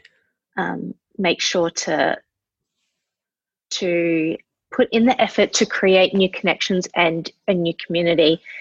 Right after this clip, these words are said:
in your new state, but then also take the time to, um,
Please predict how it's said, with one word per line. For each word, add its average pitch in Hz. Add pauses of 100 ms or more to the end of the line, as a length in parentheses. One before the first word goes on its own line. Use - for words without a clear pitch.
(440)
in 202
your 190
new 175
state, 180
but 214
then 202 (120)
also 208
take -
the 208
time 175
to, 180 (140)
um, 165